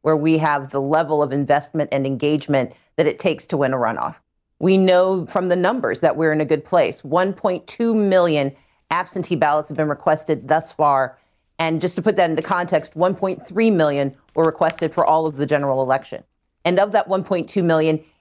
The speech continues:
eighty-five thousand of those applications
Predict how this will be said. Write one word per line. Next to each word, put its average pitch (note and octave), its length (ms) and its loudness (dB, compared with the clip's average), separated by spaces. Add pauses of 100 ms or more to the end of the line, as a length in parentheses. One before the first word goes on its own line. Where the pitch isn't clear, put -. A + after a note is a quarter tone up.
(140)
eighty-five G#3 500 2
thousand G3+ 680 0
of F3 220 2
those F3 160 2
applications D#3+ 720 -2